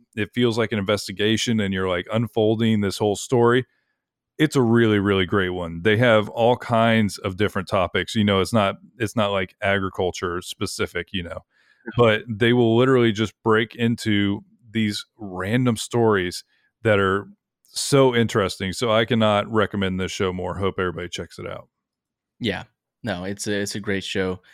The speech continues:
Speaker 2: and it's funny. You're learning something,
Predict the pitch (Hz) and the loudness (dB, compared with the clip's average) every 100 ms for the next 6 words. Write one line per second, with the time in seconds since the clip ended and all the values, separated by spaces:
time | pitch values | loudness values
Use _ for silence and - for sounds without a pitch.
0 | _ - 107 101 98 _ _ 113 107 - | _ -6 -2 0 -2 _ _ -8 -8 -8
1 | - - - 113 110 110 104 101 98 113 | -12 -8 0 0 0 -2 -2 -2 0 0
2 | 117 110 101 107 101 107 101 98 | 0 -2 -2 -4 -2 -2 -2 -4